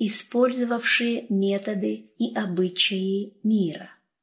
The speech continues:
Пионеры церкви адвентистов седьмого дня являлись в основном людьми, добившимися всего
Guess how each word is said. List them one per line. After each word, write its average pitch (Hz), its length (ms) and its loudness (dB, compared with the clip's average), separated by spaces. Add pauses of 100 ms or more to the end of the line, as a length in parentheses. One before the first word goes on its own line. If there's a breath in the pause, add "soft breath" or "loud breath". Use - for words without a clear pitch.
(460)
Пионеры 294 560 8
церкви 240 460 2
адвентистов 202 680 0
седьмого 180 540 2
дня 262 400 0 (160)
являлись 262 640 6
в 220 40 2
основном 208 520 2
людьми, 202 560 2 (320)
добившимися 226 1040 2
всего 220 680 2